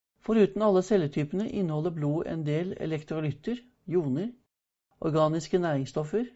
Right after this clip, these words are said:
organiske avfallsstoffer og som nevnt ulike typer proteiner. Her ser vi hvordan blodet strømmer gjennom årene i en normale blodåre.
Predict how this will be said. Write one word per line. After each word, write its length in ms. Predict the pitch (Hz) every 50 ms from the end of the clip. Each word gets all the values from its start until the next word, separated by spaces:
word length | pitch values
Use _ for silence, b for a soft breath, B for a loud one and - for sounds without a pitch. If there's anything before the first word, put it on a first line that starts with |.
| _ _ _ _ -
organiske 520 | - 160 151 151 147 143 143 139 - - 185
avfallsstoffer 720 | 185 170 147 - 147 147 - - 165 160 - 214 247 247 - _ _ b b b b b b b
og 120 | - 196 -
som 140 | - 208 185
nevnt 240 | 170 165 175 185 -
ulike 420 | 302 - 185 156 131 127 123 -
typer 320 | 147 - 160 - - 131 139 -
proteiner. 480 | - 147 143 - 131 113 104 - 107 - - _ _ _ _ _ _ _ _ _ _ _ _ _ _ _ _ _ _ _ _ _ _ _ _ _ _ _ _ _ _ _ _ _ _ _ _ _ _ _ _ _ _ _ _ _ _ _ -
Her 180 | 190 208 240 254 247
ser 220 | - - 196 180 170
vi 140 | 185 202 208 196 185 -
hvordan 540 | - - - 170 165 165 175 190 202 214 - - - - _ -
blodet 480 | - 147 170 170 175 165 156 170 185 180
strømmer 400 | - - 196 160 147 151 165 160
gjennom 280 | 151 143 151 160 175
årene 420 | 165 165 143 131 127 131 147 170 -
i 80 | - 165
en 140 | 160 156 160
normale 400 | 165 156 156 143 131 123 135 143
blodåre. 380 | 147 147 131 117 117 117 117